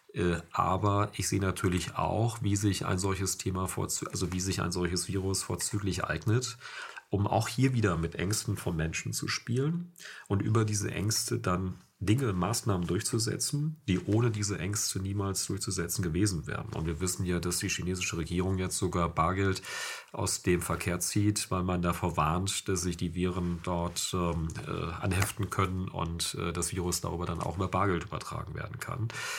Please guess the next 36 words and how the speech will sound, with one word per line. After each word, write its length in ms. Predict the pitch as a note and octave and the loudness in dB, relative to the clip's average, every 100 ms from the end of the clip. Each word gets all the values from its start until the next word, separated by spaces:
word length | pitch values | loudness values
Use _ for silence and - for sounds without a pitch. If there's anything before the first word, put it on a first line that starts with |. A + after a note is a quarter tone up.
| - - - | -6 -10 -4
Äh, 180 | F#2+ F2 - | -2 -2 -4
ich 140 | - E2 | -2 2
sag 180 | G2 | 2
dann 160 | - F2+ | 2 0
aber 220 | F2 F2+ | 2 2
nur, 360 | F2 F#2+ F#2+ F2+ | 2 2 2 2
wenn 160 | F#2 F2 | -2 0
ich 280 | F#2 - - | -2 -2 0
meine 200 | F2+ F2 | 0 0
Kreditkarte 800 | - A#2+ - F2 F2 E2+ D2+ - | 0 0 2 4 4 0 0 -2
an 80 | |
der 140 | F2 E2+ | -2 0
Tankstelle 640 | G#2 A#2+ - F#2 E2 D#2 - | 0 0 2 2 2 0 -2
in 60 | |
den 80 | G2 | -4
Schlitz 220 | E2 B2 | -2 0
stecke, 440 | - F2+ E2 G2 B2 | 0 0 2 2 2
muss 140 | A2 G#2 | 0 0
ich 140 | G2 | 0
auch 140 | G2 E2+ | 0 2
was 200 | G2+ - | 0 2
machen. 260 | B2+ C#3+ | 2 2
Danach 380 | C3+ F#2+ G2 A2 | 2 4 2 4
gebe 180 | G#2 G#2 | 4 4
ich 100 | - | 2
eine 100 | G#2 | 2
Geheimzahl 500 | G2 A2+ B2 F2+ E2 | 4 2 2 2 2
ein 320 | E2 E2+ B2+ - - - | 0 0 0 -4 -10 -2
und 120 | G2 | 2
da 60 | G2 | 2
komme 200 | - G#2+ | 4 2
ich 120 | - | 2
auch 220 | - G#2+ | 2 4
in 80 | G2 | 4
Berührung, 540 | F2+ F2+ E2+ D#2 D2+ - - - _ - | 4 4 2 2 0 -4 -8 -20 _ 0
ja, 180 | C#3+ | 0